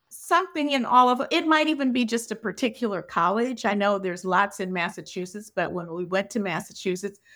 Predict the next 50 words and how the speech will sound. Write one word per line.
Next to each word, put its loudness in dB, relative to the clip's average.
we 2
ended 0
up -2
doing 0
this -4
college 0
tour. 0
We -4
wanted -6
to -12
see -12
Harvard -2
and -8
Boston -2
U 2
and 0
all 0
the -12
various -2
universities -6
that -4
were -4
there. 2
And -6
sometimes 0
in 2
a 0
place, -2
it -4
might 2
be, 0
it -2
might 2
be 2
that, 2
just -10
seeing 0
some 0
college 0
campus -12
that -20
you've -12
always -6
heard -16
about. -18
But -2
they 2
all 10
have 2
something -2